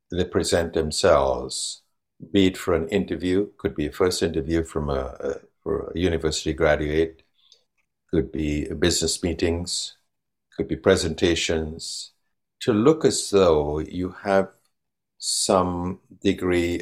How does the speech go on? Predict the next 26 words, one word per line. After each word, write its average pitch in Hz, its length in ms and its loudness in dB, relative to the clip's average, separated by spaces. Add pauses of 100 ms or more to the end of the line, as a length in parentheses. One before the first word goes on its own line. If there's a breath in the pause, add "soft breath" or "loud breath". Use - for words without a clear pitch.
(120)
of 85 240 -4
respect - 580 -2
and 80 160 -4
appreciation 78 800 -2
for 78 240 -4
your 73 380 -4 (140)
business 92 400 0
acquaintances, 80 1080 -2 (800)
that 98 160 2
you 104 60 0
present 98 380 2
yourself 101 360 0
properly. - 420 -2 (560)
And 95 120 0
by 82 140 8
properly, 82 540 2
I 73 80 2
mean 71 420 -4 (100)
in, 76 280 -2
in 82 160 -6
a 69 60 -4
business - 360 -6
suit. - 320 -4 (640)
The 98 100 6
accepted - 720 0
form 87 600 2